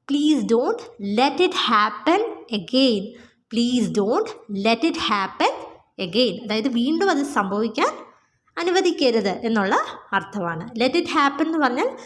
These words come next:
അത് സംഭവിക്കാൻ അനുവദിക്കുക എന്നുള്ള അർത്ഥമാണ്. So, അതിന് സംഭവിക്കാൻ അനുവദിക്കരുത് എന്ന് പറയാനാണ് "Don't let it happen again" എന്ന് പറയുന്നത്. ഇനി നമ്മൾ എന്തെങ്കിലും കാര്യം പറഞ്ഞു പോയി, ഇപ്പം ഞാൻ മുമ്പ് പറഞ്ഞതിന്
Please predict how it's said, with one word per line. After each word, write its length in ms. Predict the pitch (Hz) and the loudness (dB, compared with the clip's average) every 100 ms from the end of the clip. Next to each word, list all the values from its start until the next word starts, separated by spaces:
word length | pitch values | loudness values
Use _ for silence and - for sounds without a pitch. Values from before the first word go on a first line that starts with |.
| - - | -20 -8
അത് 60 | 254 | -4
സംഭവിക്കാൻ 600 | 285 247 262 262 202 202 | -2 0 0 0 -2 0
അനുവദിക്കുക 640 | 233 233 247 233 254 247 | 0 2 0 0 0 2
എന്നുള്ള 640 | 240 196 190 254 494 - - - | 2 2 0 0 0 -6 -16 -10
അർത്ഥമാണ്. 420 | 185 208 175 165 | -8 -4 -4 -4
So, 100 | - | 0
അതിന് 600 | 247 190 233 415 - - _ _ _ _ | 0 2 0 -2 -4 -14 _ _ _ _
സംഭവിക്കാൻ 580 | 233 208 233 247 320 480 - | -2 0 0 2 0 0 0
അനുവദിക്കരുത് 760 | 208 226 294 381 427 339 294 294 | 2 4 4 2 4 2 4 4
എന്ന് 180 | 240 | 2
പറയാനാണ് 880 | 202 180 180 180 185 453 - - - _ 180 | 0 -2 -2 -2 0 -2 -4 -12 -20 _ 2
"Don't 380 | 254 294 427 | 2 4 2
let 420 | 285 190 202 - 247 | 0 -2 -4 -2 -2
it 40 | |
happen 540 | - 202 190 - 403 - - - - - | 0 0 0 0 0 0 -8 -14 -16 -6
again" 300 | 254 233 262 | -2 2 4
എന്ന് 120 | 247 208 | 2 2
പറയുന്നത്. 580 | 180 160 160 160 202 - | 0 0 -4 -6 -10 -10
ഇനി 280 | 320 339 202 226 | -4 -2 -2 -2
നമ്മൾ 160 | 247 | -2
എന്തെങ്കിലും 340 | 240 247 262 269 | -2 -2 0 0
കാര്യം 320 | 262 285 277 | 2 0 2
പറഞ്ഞു 340 | 262 269 320 330 | 2 2 2 2
പോയി, 200 | 240 - | 0 -6
ഇപ്പം 260 | - - 233 | -12 -8 -4
ഞാൻ 120 | 247 | -2
മുമ്പ് 340 | 247 233 277 | -2 0 0
പറഞ്ഞതിന് 880 | 254 208 202 294 311 208 262 480 - | 0 0 0 2 2 0 -4 -6 -10